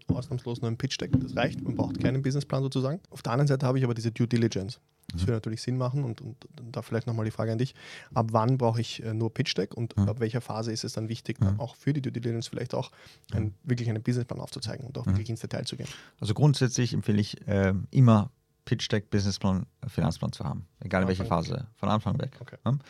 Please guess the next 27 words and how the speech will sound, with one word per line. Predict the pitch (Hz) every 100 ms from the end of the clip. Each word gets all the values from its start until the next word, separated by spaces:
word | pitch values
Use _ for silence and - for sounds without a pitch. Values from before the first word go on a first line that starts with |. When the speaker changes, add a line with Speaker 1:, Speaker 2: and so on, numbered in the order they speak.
| - - - -
Speaker 2:
die | 101
Frage | - 92 113
ist, | 110
in |
welcher | 95 95 98 -
Tiefe, | 113 117 - 123 135 139
in | 143 123
welcher | 104 95
Fundierte | 104 90 92 85 76
hast | - -
du | -
das? | - - - - - _
Äh, | 107 98
es | -
gibt | 123 - -
gewisse, | 113 113 - 110 104 95 -
beispielsweise | 98 - 95
Angel-Investoren, | 69 104 113 104 101 110 107 101
die | 87
sagen | 85
nach | 95
dem | 98
zweiten | - 90 95
Gespräch, | - 92 92
„Ich | 90 -
bin | 92
dabei.“ | 85 - -